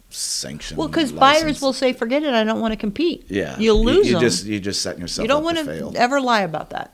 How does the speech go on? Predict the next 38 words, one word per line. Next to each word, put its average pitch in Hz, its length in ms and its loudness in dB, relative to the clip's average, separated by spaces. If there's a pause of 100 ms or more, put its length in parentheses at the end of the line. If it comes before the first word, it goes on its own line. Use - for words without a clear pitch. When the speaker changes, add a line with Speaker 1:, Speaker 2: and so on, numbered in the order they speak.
(160)
Speaker 1:
Yeah. 220 60 2
Speaker 2:
ever. - 380 -4
Speaker 1:
I, 110 140 0 (120)
I 139 40 -2
just, - 240 -4
I've 123 100 2 (140)
Speaker 2:
Plus, 135 140 4
you 135 60 2
Speaker 1:
never 143 100 2
met 131 160 2
Speaker 2:
can't. 101 140 0
Speaker 1:
an - 0 -
agent 98 280 -2
who 90 80 -6
does 87 140 -2
Speaker 2:
Code 226 100 0
of 196 60 -4
Speaker 1:
that. 180 80 0
Speaker 2:
ethics. - 180 -10
Speaker 1:
I've 165 140 4
had 175 200 6
a 135 40 6
bunch 107 280 0
of 87 120 -4
buyers 85 360 -4
ask 85 240 -8
me 80 120 -10
that. 71 220 -14 (300)
"Do 104 80 -12
you 101 60 -6
think 110 220 -4
they 104 120 0
really 95 260 -2
have 82 240 -10
it?" 95 280 -6
And 95 100 -8
I'm 90 140 -6
like, 87 300 -8